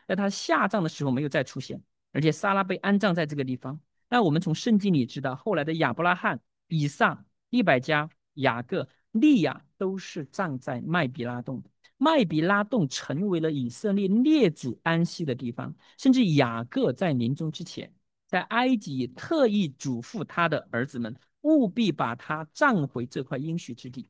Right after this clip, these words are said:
在创世纪四十九章。而最后呢，创世纪五十章，约瑟呢，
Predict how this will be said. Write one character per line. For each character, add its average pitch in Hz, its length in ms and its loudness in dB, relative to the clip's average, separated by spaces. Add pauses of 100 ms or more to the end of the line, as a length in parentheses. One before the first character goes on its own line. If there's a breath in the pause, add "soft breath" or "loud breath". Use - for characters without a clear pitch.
在 139 100 -8
创 143 220 -6
世 143 100 -12
纪 139 200 -10
四 - 160 -10
十 135 100 -12
九 127 120 -12
章。 131 260 -10 (580)
而 131 140 -2
最 202 160 0
后 180 160 0
呢， 156 200 -2
创 226 200 4
世 208 120 4
纪 190 120 4
五 123 120 0
十 123 200 -8
章， 135 180 -2 (240 soft breath)
约 269 380 4
瑟 269 260 2
呢， 202 220 2